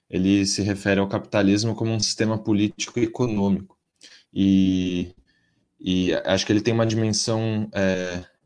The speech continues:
muito importante, que é a dimensão cultural dele. É, cultural e ideológica, né? Eu, eu acho que seria uma, é uma sustentação muito in-, muito,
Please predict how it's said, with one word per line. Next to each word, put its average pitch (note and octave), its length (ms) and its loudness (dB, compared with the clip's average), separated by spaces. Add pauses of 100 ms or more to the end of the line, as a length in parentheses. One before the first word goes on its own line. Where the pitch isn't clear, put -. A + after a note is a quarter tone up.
muito A2+ 240 -6
importante, A#2 580 2
que C3 120 0
é B2 80 4
a B2 420 2
dimensão A2+ 420 0
cultural A#2+ 600 2
dele. E2 420 -2 (720)
É, E2+ 720 -4
cultural G2+ 460 0
e A#2 60 -2
ideológica, G#2 720 2
né? F2+ 180 -2 (340)
Eu, F2+ 120 2
eu F#2 200 2
acho - 200 4
que G2 360 4
seria F#2 280 0
uma, G#2 200 2
é G2+ 60 -2
uma G2 140 4
sustentação G#2 680 -2
muito A2 300 0
in-, A#2+ 260 -2
muito, G#2+ 800 -2